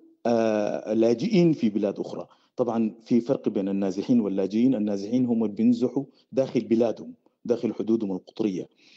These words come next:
واللاجئين هم اللي بيقطعوا الحدود الدولية وبيمشوا لدولة تانية. لكن هم في النهاية معاناتهم واحدة أصلًا، يعني، و-، و-، و-، يعني، آه، ال-، المسألة دي هي في النهاية كارثة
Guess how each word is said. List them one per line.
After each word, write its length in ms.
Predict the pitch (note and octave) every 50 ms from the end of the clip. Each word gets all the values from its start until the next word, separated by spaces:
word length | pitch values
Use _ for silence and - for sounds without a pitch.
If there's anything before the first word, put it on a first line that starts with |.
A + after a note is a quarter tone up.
| - _ - -
واللاجئين 520 | F#2+ G#2 G2+ G2+ G2+ G2+ A#2 C#3+ C#3+ C#3
هم 180 | A#2+ C3 B2+ B2
اللي 120 | G#2+ G#2
بيقطعوا 300 | - B2+ A#2+ - B2+ A2
الحدود 300 | - - G#2 A2 B2+ A#2+
الدولية 440 | A#2 A2+ - A2+ A2 A#2+ C3+ D3+ D3+
وبيمشوا 460 | C#3+ A#2+ A#2+ A2+ C3 C#3+ C3+ - A2+
لدولة 400 | G#2+ A2+ G#2+ G#2+ G#2 G#2 G2 F#2
تانية. 380 | F2+ - F#2+ F#2+ E2+ - - - _ _ _ - - - - - - _
لكن 260 | G#2+ G#2+ - - B2+
هم 180 | B2 C3+ C3 A#2+
في 80 | A2+ C#3+
النهاية 460 | C3 B2 A#2+ C3 B2 C3 C3 B2+ B2
معاناتهم 520 | A#2 A2 F#2+ G#2 A2+ B2 B2+ - A#2+ A2+
واحدة 320 | B2 C3 - - - - - _ _ _ _ _ _ _ _ -
أصلًا، 340 | F2 - - G2 F#2+ F#2+ F#2
يعني، 420 | F2 F2+ F2+ F2 F2+ F2+ F#2 F2+ -
و-، 40 | F#2
و-، 600 | F#2 F2+ F2 E2+ - F#2 G2+ G2+ G2+ G2+ - G#2
و-، 240 | G2+ G2 - - - - A2 G2+ - -
يعني، 600 | - - - G2+ F#2+ E2+ F#2 G2 G2 F#2+ F#2 F#2 F2
آه، 400 | E2+ F2 F#2 - - - - - - - _ -
ال-، 140 | G2 G2+ G2
المسألة 540 | F#2+ F#2+ F#2+ F#2+ G#2 B2 - A2+ A2 G#2+ G#2+
دي 280 | G#2+ B2 B2+ B2+ - - - _ _ _
هي 180 | - A#2+ A#2+ A2+
في 100 | - C3
النهاية 560 | B2 B2 A2+ G#2+ A#2 A#2 A#2+ A#2 A#2+ A#2 A#2 - _ - - _ _ _
كارثة 440 | - C3+ B2+ B2+ A#2+ A2+ - A#2+ C#3+